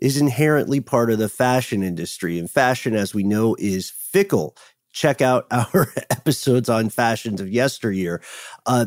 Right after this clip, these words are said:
men began wearing a different type of clothing. They started rocking these things called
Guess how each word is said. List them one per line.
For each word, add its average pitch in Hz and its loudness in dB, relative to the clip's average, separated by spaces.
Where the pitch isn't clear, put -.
men 151 4
began 131 2
wearing 117 2
a 120 2
different 120 0
type 113 0
of 113 2
clothing. 190 2
They - 2
started 170 2
rocking 135 2
these 123 0
things 120 2
called 101 0